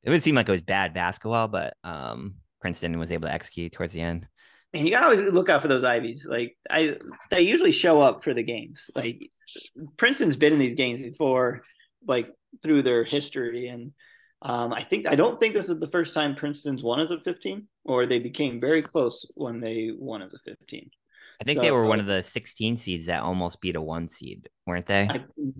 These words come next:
Speaker 2: maybe they almost beat U-, U C L A possibly.
Speaker 1: Or Georgetown. I'll have to look that up. But I think it was there, there's a history there. And,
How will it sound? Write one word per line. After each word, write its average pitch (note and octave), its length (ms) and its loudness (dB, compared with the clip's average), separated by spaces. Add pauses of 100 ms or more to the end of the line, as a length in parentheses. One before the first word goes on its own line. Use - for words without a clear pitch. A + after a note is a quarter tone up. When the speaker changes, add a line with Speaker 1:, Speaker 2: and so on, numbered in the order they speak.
(280)
Speaker 2:
maybe C3 380 0
they B2 240 0
almost C3 280 -6
beat C#3+ 200 -2
U-, C3 200 0
U C3+ 120 2
C C#3 160 -2
L B2+ 100 0
A C3+ 80 -2
possibly. D3+ 480 -2 (840)
Speaker 1:
Or A#2 140 6
Georgetown. F2+ 720 0 (2500)
I'll G2 80 2
have G2 60 2
to F2 80 2
look E2+ 160 -2
that D#2 180 -12
up. - 140 -16 (300)
But A2 280 2 (100)
I G#2+ 120 -2
think A#2 160 0
it G#2 40 4
was F2 240 -4 (140)
there, G#2 540 2
there's B2 280 2
a A2+ 60 2
history A2+ 420 0
there. F2+ 340 0
And, F2+ 360 -6